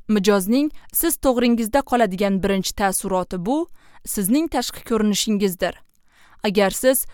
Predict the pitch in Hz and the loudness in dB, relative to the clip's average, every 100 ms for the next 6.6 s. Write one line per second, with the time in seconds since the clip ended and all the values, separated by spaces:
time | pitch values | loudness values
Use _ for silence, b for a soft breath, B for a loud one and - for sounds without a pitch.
0 | b 269 247 240 240 - 240 233 247 233 | b -2 2 2 2 -2 -2 0 0 0
1 | 220 254 - 240 240 - 233 214 180 - | 0 -2 0 -2 -2 -4 -2 -2 -2 -6
2 | b b 208 196 - 311 b b 277 - | b b -4 -4 -2 -4 b b -6 -2
3 | 254 254 254 254 254 247 262 - 202 208 | 4 4 4 4 4 2 0 -4 -6 -4
4 | 185 - 208 262 262 294 339 - b b | -4 -4 -4 -2 0 0 -4 -8 b b
5 | b 214 285 - 262 220 196 185 180 180 | b 2 2 2 0 0 2 2 0 0
6 | 262 302 277 277 - 269 | 2 2 2 0 2 0